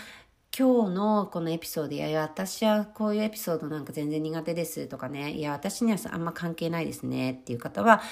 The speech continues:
もうすぐにプツって、ね、ここで、あの、今日のエピソードは全然聞かなくても大丈夫です。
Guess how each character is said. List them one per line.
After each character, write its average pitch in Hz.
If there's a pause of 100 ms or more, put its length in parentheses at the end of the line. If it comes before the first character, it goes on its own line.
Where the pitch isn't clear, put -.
(140)
も 220
う 180
す -
ぐ 165
に 175 (460)
プ -
ツ -
っ -
て、 - (240)
ね、 190
こ -
こ 170
で、 156 (540)
あ 143
の、 123 (320)
今 170
日 135
の 139 (300)
エ -
ピ -
ソ 131
ー -
ド 151
は 160
全 160
然 175
聞 -
か -
な 151
く 151
て 135
も 127 (220)
大 139
丈 147
夫 -
で -
す。 -